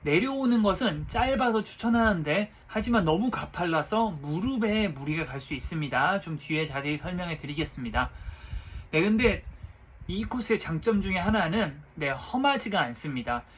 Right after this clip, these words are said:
정비가 비교적 잘 되어 있고요. 정말 운동하러도 충분히 오를 수 있는 코스긴 해요.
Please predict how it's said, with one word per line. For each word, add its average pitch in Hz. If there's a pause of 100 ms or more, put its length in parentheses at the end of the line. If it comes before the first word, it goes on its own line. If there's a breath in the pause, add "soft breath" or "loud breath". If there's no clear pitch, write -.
정비가 196
비교적 196
잘 151
되어 175
있고요. 151 (140)
정말 190
운동하러도 220
충분히 240
오를 175
수 185
있는 165
코스긴 180
해요. 196